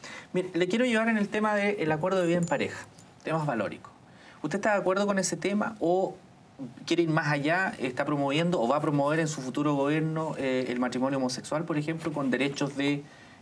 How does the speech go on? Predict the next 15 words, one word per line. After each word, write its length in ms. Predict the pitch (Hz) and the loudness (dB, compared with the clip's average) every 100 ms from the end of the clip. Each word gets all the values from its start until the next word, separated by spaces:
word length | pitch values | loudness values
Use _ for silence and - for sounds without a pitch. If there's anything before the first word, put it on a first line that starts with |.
| - | -6
eh, 360 | 117 110 110 104 101 98 98 98 76 - - 76 - | 0 2 2 2 2 2 -2 -4 -8 -12 -16 -14 -4
adoptar 400 | 113 104 - 120 | -2 -2 -2 2
hijos, 640 | 151 151 - 147 143 143 - | 2 0 0 0 0 -2 -4
que 100 | - | -4
sean 320 | 120 131 135 131 - - | 0 0 0 -2 -10 -4
homologar 460 | 147 143 139 135 156 | -2 2 2 4 4
la 120 | 147 | 2
familia 380 | 139 123 135 127 | 0 0 2 0
que 80 | 120 | 0
ellos 140 | 135 | 0
proponen 380 | 139 180 247 294 | 0 0 0 0
con 160 | - 143 | 0 0
la 80 | 135 | 0
familia 340 | 127 135 131 | -2 -2 -2
tradicional? 420 | 127 107 - - | -2 -4 -8 -14